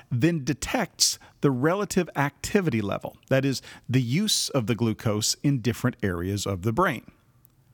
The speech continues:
The computer generates an image that allows the researcher to tell which parts of the brain are most active when we perform various mental operations, whether it is looking at something, counting inside of our heads, imagining something,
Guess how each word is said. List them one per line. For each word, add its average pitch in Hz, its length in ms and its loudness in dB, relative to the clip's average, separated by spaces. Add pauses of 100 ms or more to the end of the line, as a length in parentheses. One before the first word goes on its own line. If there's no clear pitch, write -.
(500)
The 127 80 0
computer 143 580 0
generates 117 440 0
an - 120 -2
image 151 420 0 (240)
that 123 100 4
allows 120 400 0
the 185 100 -2
researcher 147 520 0
to 120 80 -2
tell 113 260 2
which 110 340 -2
parts 156 300 0
of 170 80 0
the 156 80 2
brain 117 320 0
are 113 120 0
most 117 440 0 (100)
active - 600 -2 (320)
when 143 160 4
we 156 80 0
perform 120 480 0
various 107 420 0
mental 135 380 0
operations, - 800 -4 (440)
whether 113 280 2
it 107 120 0
is 104 300 0
looking 127 460 2
at 127 140 -6
something, 139 680 0 (380)
counting 127 480 0
inside 120 400 0
of 104 100 0
our 101 80 0
heads, 131 560 0 (300)
imagining 143 680 0
something, 147 640 0